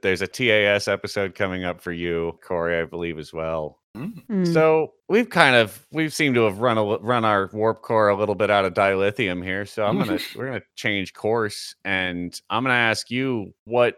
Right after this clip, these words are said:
Speaker 1: is your ten forward open mic night act? What are you doing? What's you, like, yeah, we all gotta, everyone has to play in the talent show.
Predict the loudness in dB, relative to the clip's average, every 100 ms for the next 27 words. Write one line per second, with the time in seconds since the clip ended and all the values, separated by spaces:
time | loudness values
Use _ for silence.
0 | _ -6 -6 -6 -2 0 2 2 -2 -4
1 | 0 0 0 0 2 4 2 -2 0 0
2 | 0 0 0 2 2 -2 -2 0 -2 -6
3 | 0 2 0 -4 -18 -2 0 4 2 2
4 | -2 -4 0 4 4 8 8 8 10 12
5 | 10 6 6 8 10 12 10 10 8 10
6 | 12 8 8 10 12 10 10 12 12 12